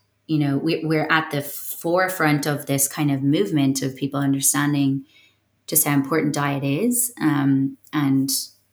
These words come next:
understanding all of these different kinds of principles that we should try and kind of adhere to, but it can still be a challenge. Like, life is really difficult to,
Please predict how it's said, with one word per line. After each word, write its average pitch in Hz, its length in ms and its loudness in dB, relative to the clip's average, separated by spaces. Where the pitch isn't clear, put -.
understanding 143 720 0
all 143 180 -4
of 139 80 -8
these 139 180 -2
different 139 280 -6
kinds 139 180 -2
of - 120 -14
principles 185 600 2
that 143 200 -4
we 139 100 0
should 135 200 -8
try 143 200 -2
and 135 200 0
kind 139 180 0
of 135 180 -4
adhere 147 420 -4
to, 139 340 -2
but 143 160 -8
it - 140 -14
can - 140 -8
still - 200 -6
be 139 100 -8
a 131 40 -10
challenge. 135 500 -6
Like, - 100 -10
life 147 280 -10
is - 140 -10
really 139 180 -12
difficult 139 440 -8
to, 135 260 -8